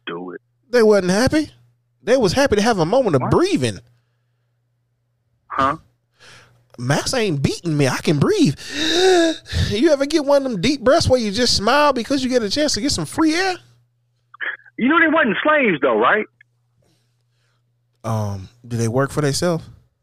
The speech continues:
Speaker 1: They were not slaves.
Speaker 2: Did they work for themselves?
Speaker 1: Slavery ended. Slavery ended in the late eighteen hundreds. That was early nineteen hundreds.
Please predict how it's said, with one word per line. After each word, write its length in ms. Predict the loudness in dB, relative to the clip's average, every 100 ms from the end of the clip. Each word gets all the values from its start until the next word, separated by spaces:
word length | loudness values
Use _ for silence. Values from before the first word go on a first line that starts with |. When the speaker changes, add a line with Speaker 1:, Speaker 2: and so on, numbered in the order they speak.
| _ _ _ _ _ _ _ _ _ _ _ _ _
Speaker 1:
They 140 | -2 0
were 200 | 2 2
not 260 | 2 2 0
slaves. 380 | -2 -2 -4 -10 -20 -14 -4
Speaker 2:
Did 80 | 0
they 100 | 2
work 220 | 2 2
for 100 | 0
themselves? 380 | 0 0 0 2
Speaker 1:
Slavery 440 | 2 0 0 0 2
ended. 280 | 2 0 -2 _ -4 -2
Slavery 500 | 0 2 2 0 0
ended 160 | 0 0
in 40 | 0
the 60 |
late 180 | 0 0
eighteen 340 | -2 -4 -2 0
hundreds. 320 | 0 0 0
That 140 | 0
was 100 | 0
early 220 | 0 2 2
nineteen 380 | 0 0 -2 -2
hundreds. 360 | -2 -4 -8